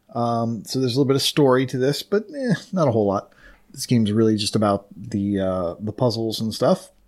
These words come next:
Uh, and you're on this island, and you're tasked with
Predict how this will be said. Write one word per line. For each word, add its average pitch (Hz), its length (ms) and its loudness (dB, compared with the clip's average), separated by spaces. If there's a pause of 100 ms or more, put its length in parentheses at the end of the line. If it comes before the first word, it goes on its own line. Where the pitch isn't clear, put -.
(880)
Uh, 117 240 4
and 131 120 2
you're 131 120 2
on 131 100 2
this 127 140 -2
island, 196 520 0
and 120 400 -4
you're 120 120 -2
tasked - 480 0
with 120 300 0